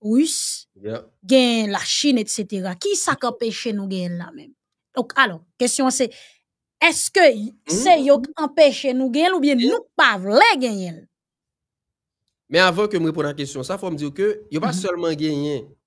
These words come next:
Speaker 2: Kòmsi m ta rapò avèk laChin, antèm de kooperasyon eta avèk eta, non. mm, Yo hmm, ouvri pòt yo pou ke gen dè Chinwa ki gen lajan nan men yo k ap chèche, k ap wi, k ap chèche yon tè ki bokou plis abòdab,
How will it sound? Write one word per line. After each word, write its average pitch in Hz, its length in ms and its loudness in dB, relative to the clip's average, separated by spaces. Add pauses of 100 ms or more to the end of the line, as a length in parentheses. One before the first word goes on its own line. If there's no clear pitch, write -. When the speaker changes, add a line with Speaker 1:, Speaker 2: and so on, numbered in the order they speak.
(1000)
Speaker 2:
Kòmsi 147 240 -8
m 127 80 -4
ta - 80 -10
rapò 147 400 0
avèk 135 240 -6
laChin, 139 320 -4
antèm 135 220 -6
de 135 80 -4
kooperasyon 139 580 -4
eta 135 400 -2
avèk 120 300 -6
eta, 107 260 -8
non. 131 160 -10 (320)
mm, 190 140 -2 (260)
Yo 220 140 8
hmm, 233 80 4
ouvri 240 420 2
pòt 175 320 -4
yo 196 140 -6 (220)
pou 156 120 -20
ke 165 80 -6
gen 151 160 -4
dè 151 80 -4
Chinwa 151 460 -6
ki 139 100 -14
gen 143 140 -4
lajan 127 260 -6
nan 120 140 -4
men 120 160 -6
yo 196 80 -8 (500)
k - 80 -2
ap 160 80 -2
chèche, 175 460 0 (760)
k - 80 -6
ap 127 80 -4
wi, 196 240 -2
k 190 80 2
ap 175 80 -4
chèche 196 400 -4
yon 170 240 -6
tè 170 240 0
ki 160 120 -8
bokou 160 260 -6
plis 147 180 -4
abòdab, 135 480 0